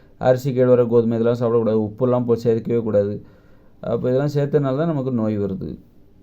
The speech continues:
அப்போ கடந்த காலத்துல வந்து இந்த உணவு முறையில உள்ள தப்பு தான் இன்றைக்கும் நாம நோயோட பிடியில மாட்டிக்கிட்டு நோயை பார்த்து இன்னைக்கு பயந்துட்டுருக்குறோம்.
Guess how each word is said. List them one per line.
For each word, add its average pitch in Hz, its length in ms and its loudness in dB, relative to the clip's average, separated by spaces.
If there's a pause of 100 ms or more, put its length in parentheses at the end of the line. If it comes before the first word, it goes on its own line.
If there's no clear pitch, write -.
(160)
அப்போ - 180 -12
கடந்த 131 300 -2
காலத்துல 123 420 2
வந்து 120 260 -2
இந்த 123 200 0
உணவு 135 280 0
முறையில 139 300 0
உள்ள 120 160 2
தப்பு 113 320 -4
தான் 127 220 -2
இன்றைக்கும் 139 380 -2
நாம 139 220 -2
நோயோட 127 420 2 (500)
பிடியில 127 400 0
மாட்டிக்கிட்டு 117 540 -4
நோயை 120 280 -2
பார்த்து 113 260 -2
இன்னைக்கு 113 220 -2
பயந்துட்டுருக்குறோம். 104 680 -4